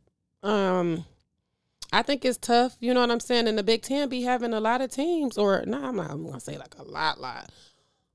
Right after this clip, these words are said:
But they have enough teams to be ranked. You know what I'm saying? Now, I can say some of them teams is going down, like Maryland, Iowa, Purdue. They're not, uh, as ranked or high up, not Purdue, but Penn State,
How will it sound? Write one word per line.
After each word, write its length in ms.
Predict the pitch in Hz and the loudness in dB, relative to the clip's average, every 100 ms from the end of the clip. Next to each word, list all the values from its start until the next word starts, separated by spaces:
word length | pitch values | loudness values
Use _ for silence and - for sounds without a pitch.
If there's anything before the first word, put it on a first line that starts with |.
| _ | _
But 160 | 226 240 | 2 4
they 100 | 294 | 6
have 200 | 294 254 | 8 6
enough 320 | 226 226 214 | 6 4 4
teams 520 | - 220 196 175 160 | 2 4 4 4 0
to 400 | - 180 165 131 | -2 0 2 0
be 220 | 151 190 170 | -2 0 0
ranked. 500 | 165 175 135 - - | 2 2 0 -4 -12
You 160 | 190 202 | -2 2
know 60 | 196 | 4
what 120 | 180 | 4
I'm 180 | 185 180 | 0 0
saying? 420 | 185 185 175 175 | 2 2 4 2
Now, 360 | 170 170 156 | 2 2 0
I 120 | 127 175 | -2 -2
can 160 | 185 | -6
say 300 | - 180 170 | 0 2 2
some 240 | - 190 185 | 0 0 0
of 60 | |
them 120 | 196 | 0
teams 400 | 185 196 196 180 | -2 0 0 0
is 220 | 190 214 190 | -2 -2 -2
going 240 | 190 185 | -2 0
down, 500 | 180 180 180 175 151 | 0 2 2 0 0
like 240 | 180 180 | 0 0
Maryland, 600 | 175 180 175 170 175 175 - _ _ _ _ - - | 2 0 2 0 0 -2 -6 _ _ _ _ -20 -2
Iowa, 640 | 180 185 185 165 170 170 160 - - _ - | 4 6 6 4 4 2 -2 -8 -20 _ -4
Purdue. 360 | 190 180 180 | -2 2 2
They're 160 | 185 196 | 2 2
not, 260 | 190 165 | 0 0
uh, 140 | 139 151 - | -2 -4 -2
as 260 | 185 160 160 | -2 -2 -2
ranked 460 | 175 196 180 - - | 0 2 0 -2 -2
or 180 | 190 170 | -2 0
high 300 | 190 190 190 | 0 0 0
up, 240 | 175 - | -2 -6
not 240 | 226 - | -8 -8
Purdue, 400 | - 165 170 165 | -6 -4 -4 -4
but 180 | 160 160 | -6 -8
Penn 240 | - 202 190 | -2 -2 -2
State, 380 | - 202 - | 0 0 0